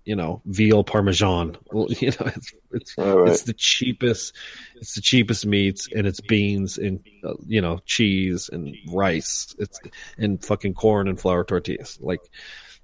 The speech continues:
Speaker 1: this is the, this is the staple of millions and millions of human beings, but it's not luxury brand fooding."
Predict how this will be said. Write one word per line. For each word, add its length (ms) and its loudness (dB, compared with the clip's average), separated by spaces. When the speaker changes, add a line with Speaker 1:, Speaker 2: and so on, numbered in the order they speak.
Speaker 1:
this 240 -4
is 220 -4
the, 120 0
this 240 0
is 100 -4
the 80 -6
staple 720 2
of 480 -2
millions 640 0
and 80 -4
millions 300 -2
of 80 -2
human 320 -2
beings, 420 0
but 300 -4
it's 180 -4
not 180 6
luxury 720 4
brand 540 0
fooding." 400 0